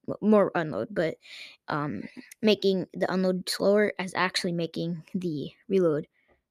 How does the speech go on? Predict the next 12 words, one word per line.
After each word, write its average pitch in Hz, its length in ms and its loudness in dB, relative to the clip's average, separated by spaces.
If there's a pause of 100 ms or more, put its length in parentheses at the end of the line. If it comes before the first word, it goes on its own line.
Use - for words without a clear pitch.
(140)
uh, - 100 -4
no, 185 160 0
making 208 460 4
the 175 300 4 (120)
unload 202 380 2 (140)
faster 208 360 0
is 175 160 -2
actually 170 300 -4
making 147 260 -4
the 147 100 -8
reload 202 380 8
faster. 339 340 4